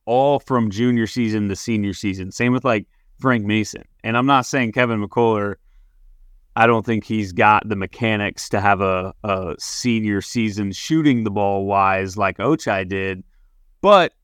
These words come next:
I think he can go from being a thirty percent three-point shooter up to a thirty-five, thirty-six percent three-point shooter, which is a huge, huge, uh, upgrade. So, like, I think McCullar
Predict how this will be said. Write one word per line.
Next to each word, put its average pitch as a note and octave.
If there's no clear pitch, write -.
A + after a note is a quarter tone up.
I C3+
think D3+
he D3
can C#3
go C#3+
from C3
being C#3
a A2+
thirty D3
percent B2+
three-point C3
shooter B2
up A#2+
to A#2+
a G#2+
thirty-five, A#2
thirty-six A#2+
percent A2
three-point G#2+
shooter, A2
which A2
is G2+
a F#2
huge, C3
huge, G#2+
uh, G2
upgrade. F#2
So, A#2
like, A#2
I D#3+
think D#3
McCullar A2+